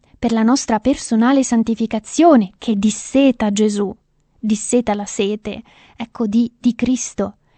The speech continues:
che Gesù ha del nostro amore, perché ovviamente se noi diventiamo santi, se noi miglioriamo nella pratica delle virtù, facciamo contento Gesù,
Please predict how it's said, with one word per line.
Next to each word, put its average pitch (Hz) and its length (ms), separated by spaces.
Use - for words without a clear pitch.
che 220 180
Gesù 226 360
ha 254 160
del 214 160
nostro 214 400
amore, 208 420
perché 220 360
ovviamente 226 680
se - 220
noi 240 320
diventiamo 208 600
santi, 214 580
se - 140
noi 214 340
miglioriamo 226 960
nella 226 340
pratica 233 400
delle 214 220
virtù, 208 460
facciamo 208 460
contento 226 560
Gesù, 214 360